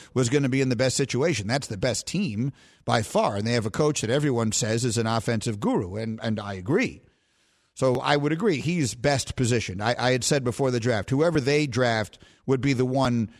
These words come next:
who is best positioned for success. I think Mac Jones is very well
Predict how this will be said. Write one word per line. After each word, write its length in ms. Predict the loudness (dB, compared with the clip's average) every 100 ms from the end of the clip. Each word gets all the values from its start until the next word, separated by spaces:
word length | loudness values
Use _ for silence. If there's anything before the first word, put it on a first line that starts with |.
| _
who 140 | 2
is 120 | 2 2
best 300 | 0 0 0
positioned 460 | 0 0 0 -2
for 100 | -2
success. 460 | -4 0 0 0 0
I 80 | 0
think 140 | 2
Mac 240 | 0 0
Jones 340 | 0 2 2 2
is 140 | 0
very 600 | -4 -10 0 2 2 0
well 400 | 0 -2 -2 -6